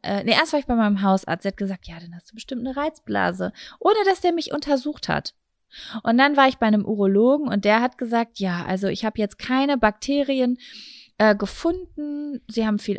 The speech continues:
Eiweiß im Urin, aber keine Bakt-, keine entzündlichen Bakterien oder sowas. Aber vielleicht s-, kann man das noch nicht sehen. Manchmal kommt das verzögert. Ich schreibe ihm mal ein Antibiotikum auf.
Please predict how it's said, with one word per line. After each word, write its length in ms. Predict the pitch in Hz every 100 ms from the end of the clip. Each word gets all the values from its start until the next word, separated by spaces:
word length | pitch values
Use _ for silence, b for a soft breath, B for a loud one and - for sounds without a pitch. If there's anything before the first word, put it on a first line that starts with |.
| -
Eiweiß 520 | 285 311 294 285 277
im 120 | 247
Urin, 260 | 262 247 233
aber 240 | 214 202
keine 320 | 202 208 196
Bakt-, 400 | 185 180 _ -
keine 300 | - 214 202
entzündlichen 1080 | - 190 - 285 294 285 233 214 - 220 202
Bakterien 680 | 185 - - 294 302 277 254
oder 260 | - 233 226
sowas. 320 | 220 214 214 B B B B
Aber 200 | 233 240
vielleicht 420 | 240 277 277 269 -
s-, 100 | 208 -
kann 200 | - 254
man 120 | 277 254
das 140 | 247
noch 160 | 254 233
nicht 220 | 233 -
sehen. 240 | 226 202
Manchmal 320 | 196 226 226
kommt 180 | 220 214
das 100 | 208
verzögert. 540 | - 202 - 196 190 294
Ich 80 |
schreibe 220 | - 320 269
ihm 120 | 262
mal 100 | 254
ein 80 | 233
Antibiotikum 720 | 226 208 214 214 202 185 175
auf. 320 | 147 - -